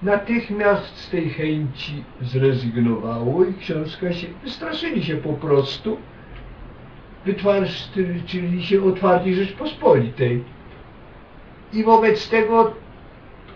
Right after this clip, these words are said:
plan tej książki Filozofia i wartości cztery, tom czwarty,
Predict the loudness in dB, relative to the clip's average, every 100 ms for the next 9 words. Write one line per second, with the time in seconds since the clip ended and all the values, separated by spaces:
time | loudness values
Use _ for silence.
0 | -20 -6 0 2 2 0 -2 4 6 6
1 | 2 2 4 6 2 -2 -4 -4 2 6
2 | 6 6 4 4 6 4 2 -4 -6 -10
3 | -10 -10 -12 2 6 6 4 2 -2 -10
4 | -20 -20 -20 -12 -4 -2 -2 0 4 4
5 | 2